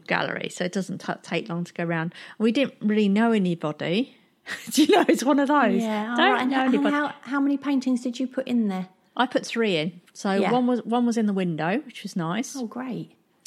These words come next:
Speaker 1: And then, uh, the other two were sort of further in.
Speaker 2: Mm.
Speaker 1: But there was a real mix. So there, there was anything from some who are very, very amateur
Speaker 2: Yeah.
Speaker 1: to some who were, you know,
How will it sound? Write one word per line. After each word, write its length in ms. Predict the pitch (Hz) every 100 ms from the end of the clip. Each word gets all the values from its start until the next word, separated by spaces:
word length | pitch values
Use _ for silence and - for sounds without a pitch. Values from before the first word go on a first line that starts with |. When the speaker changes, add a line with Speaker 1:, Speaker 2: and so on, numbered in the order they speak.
| -
Speaker 1:
And 160 | 190
then, 360 | 190 175 180 -
uh, 280 | 190 190 185
the 140 | 180 202
other 140 | 190
two 400 | 190 196 180 170 -
were 80 | 185
sort 260 | - 165
of 140 | - - _ _ _ _ -
further 360 | 185 170 165
in. 220 | 151 - - - 226
Speaker 2:
Mm. 100 | 226
Speaker 1:
But 120 | 233
there 100 | 269
was 100 | 254
a 60 | 269
real 240 | 277 254
mix. 560 | 240 226 - - - -
So 560 | - - 208 202 196 190 - _ _ _ _ _
there, 220 | 196 196
there 160 | 196 202
was 140 | 190 - -
anything 540 | 226 214 208 202 196
from 400 | 196 196 190 - - _
some 320 | - 208 202
who 160 | 185 196
are 120 | 185
very, 580 | 175 - 226 226 208 190
very 360 | 175 160 147
amateur 600 | - 156 - - 156 160 208 - _ _ _ _ _ _ _ _ _ -
Speaker 2:
Yeah. 160 | 214 196
Speaker 1:
to 280 | 180 175 -
some 360 | - - 175 165
who 360 | - 180 170 165
were, 320 | 175 170 165 - _ _ _ _
you 80 | 196
know, 320 | 165 147 156